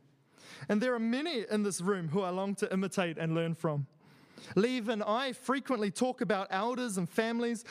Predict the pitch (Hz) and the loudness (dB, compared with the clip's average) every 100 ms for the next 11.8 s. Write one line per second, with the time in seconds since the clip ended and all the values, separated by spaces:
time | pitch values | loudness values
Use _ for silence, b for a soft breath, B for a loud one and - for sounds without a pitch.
0 | B - 220 214 - 254 302 254 175 - | B 2 2 2 0 0 0 0 -2 -2
1 | - 196 - 202 208 180 165 285 262 135 | 0 0 0 2 2 0 0 0 -2 -4
2 | 123 B B - 233 214 - 294 330 285 | -8 B B -2 0 -2 -2 0 0 0
3 | 220 202 226 269 - 214 220 262 - 170 | -2 -2 -2 -2 -2 -2 0 -2 -2 -2
4 | 143 - - B 180 185 208 208 180 160 | -4 -10 -16 B 0 2 2 0 -2 -2
5 | 196 196 196 226 - 208 214 208 214 214 | -2 0 -2 0 0 0 0 0 0 -2
6 | 185 170 190 208 185 - 202 214 214 220 | 0 0 0 0 -4 -4 0 0 0 -2
7 | - - 208 214 208 B 226 180 196 185 | -2 0 0 0 -4 B -2 0 2 0
8 | 180 175 180 190 180 196 190 202 190 220 | -2 0 -2 -2 0 -2 0 -2 0 -2
9 | 214 - - B B B B - 233 202 | -2 -10 -20 B B B B 0 2 2
10 | 233 - 240 226 254 247 247 202 202 202 | 0 0 0 0 0 -2 0 0 -2 -2
11 | - 240 208 190 226 208 190 | -4 -2 0 0 0 -2 -2